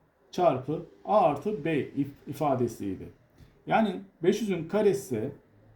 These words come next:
ni baz aldığımız zaman beş yüz eksi bir çarpı beş yüz artı bir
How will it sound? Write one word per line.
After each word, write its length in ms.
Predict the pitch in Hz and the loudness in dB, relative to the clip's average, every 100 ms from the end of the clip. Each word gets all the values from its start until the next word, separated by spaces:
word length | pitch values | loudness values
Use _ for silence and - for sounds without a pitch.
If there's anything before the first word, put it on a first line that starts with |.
| _ _ _ _ _ _ _ _ - - - - - _ - - - _ - - _ _ | _ _ _ _ _ _ _ _ -20 -20 -20 -20 -20 _ -20 -20 -20 _ -20 -20 _ _
ni 300 | 147 147 131 - - _ _ | 2 4 4 -2 -16 _ _
baz 160 | 143 165 - | 2 2 2
aldığımız 500 | 139 135 131 139 156 | -2 -2 0 0 0
zaman 340 | 135 101 120 - _ - | -2 -4 -6 -8 _ 2
beş 200 | 214 226 | 2 4
yüz 100 | 170 | 0
eksi 420 | 139 - 123 - | 0 0 -6 0
bir 280 | 123 185 - - _ _ _ _ _ _ _ _ _ _ _ _ _ _ _ _ - | 2 2 -2 -16 _ _ _ _ _ _ _ _ _ _ _ _ _ _ _ _ -4
çarpı 720 | 165 160 143 127 139 143 - - _ _ _ _ _ _ - - - 185 | 6 6 6 -2 -4 -4 -6 -16 _ _ _ _ _ _ -20 -20 0 2
beş 180 | 202 | 2
yüz 80 | 190 | 2
artı 500 | 165 147 - 202 240 - _ _ _ _ _ _ _ _ _ _ _ _ _ _ _ _ _ _ _ _ | 2 2 0 -2 -2 -4 _ _ _ _ _ _ _ _ _ _ _ _ _ _ _ _ _ _ _ _
bir 240 | 208 233 | 0 0